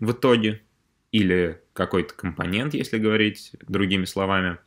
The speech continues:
То есть это должен быть цельный компонент, не должно быть два компонента, должен быть один цельный компонент, как здесь у нас указано, что у нас есть компонент map, а внутри него уже есть какая-то вложенная структура.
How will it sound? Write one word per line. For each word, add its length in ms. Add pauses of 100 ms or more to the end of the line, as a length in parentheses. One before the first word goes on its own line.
(300)
То 60
есть 120
это 140
должен 240
быть 180
цельный 300
компонент, 360
не 80
должно 240
быть 160
два 260
компонента, 580
должен 260
быть 100
один 240
цельный 300
компонент, 480
как 160
здесь 320
у 40
нас 180
указано, 420
что 200
у 20
нас 180
есть 160
компонент 480
map, 280
а 120
внутри 320
него 300
уже 200
есть 280
какая-то 420
вложенная 400
структура. 560